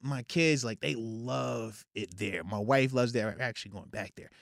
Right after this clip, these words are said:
Yeah, like, that's, that's one of our, like, favorite spots all time to go to. So yeah, but it started because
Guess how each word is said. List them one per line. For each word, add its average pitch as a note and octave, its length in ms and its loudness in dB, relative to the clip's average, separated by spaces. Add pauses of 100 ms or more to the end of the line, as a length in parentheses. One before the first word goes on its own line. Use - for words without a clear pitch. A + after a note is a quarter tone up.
(180)
Yeah, A2 200 0
like, G#2+ 160 0
that's, D#3 240 6
that's D3+ 180 2
one C#3 120 2
of A2+ 60 0
our, A2+ 120 2
like, G2 180 -4
favorite A#2 400 4
spots G#2+ 300 2
all G#2+ 180 0
time A2+ 240 0
to G2+ 80 0
go G2 160 -2
to. F2+ 220 -6
So - 100 -4
yeah, G2 220 -2 (240)
but D#3 80 8
it - 20 10
started E3 300 6
because B2 320 2